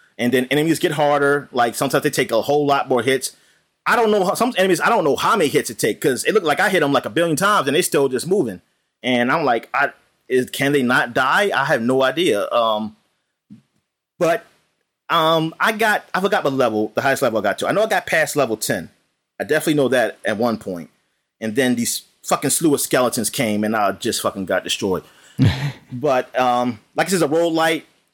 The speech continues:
Speaker 1: so you start over again, but you unlock some things for the next run. It's like, oh, like, you can use things to unlock. Say, "Hey, you'll get this ability if you level up, possibly,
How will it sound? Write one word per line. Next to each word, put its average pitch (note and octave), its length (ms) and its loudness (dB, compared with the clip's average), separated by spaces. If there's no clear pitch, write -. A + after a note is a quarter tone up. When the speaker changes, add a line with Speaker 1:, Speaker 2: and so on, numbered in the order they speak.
Speaker 1:
so C#3+ 120 0
you A#2+ 80 0
start D3 260 0
over C3 240 2
again, B2 480 0
but C3 320 -2
you D#3 140 0
unlock C3+ 640 0
some C3+ 320 0
things B2+ 320 2
for B2+ 80 -6
the A2+ 60 -2
next B2 260 -2
run. C3+ 180 2
It's C3+ 120 0
like, B2+ 100 -2
oh, D3 340 0
like, B2+ 200 0
you C3 60 -2
can A2+ 140 -4
use B2 160 -2
things B2+ 140 -2
to G#2+ 100 -2
unlock. B2 240 0
Say, C3 80 -4
"Hey, E3 180 2
you'll A#2+ 280 0
get B2+ 240 -2
this D3 180 0
ability A2+ 500 0
if A2 140 -8
you B2+ 60 -2
level A#2 300 2
up, - 220 -2
possibly, D#2+ 520 -4